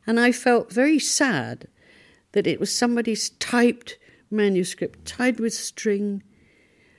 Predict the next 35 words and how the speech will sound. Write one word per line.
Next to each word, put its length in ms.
for 140
ten 320
p. 420
And 200
I 100
went 280
in 80
and 160
I 100
bought 360
it. 340
I 80
didn't 180
even 280
read 360
the 100
first 400
page. 500
Took 160
it 80
home, 360
opened 480
the 60
page, 540
and 160
it 80
said, 160
"This 180
is 160
my 120
life's 380
work 320
into 240
the 120
Romany 600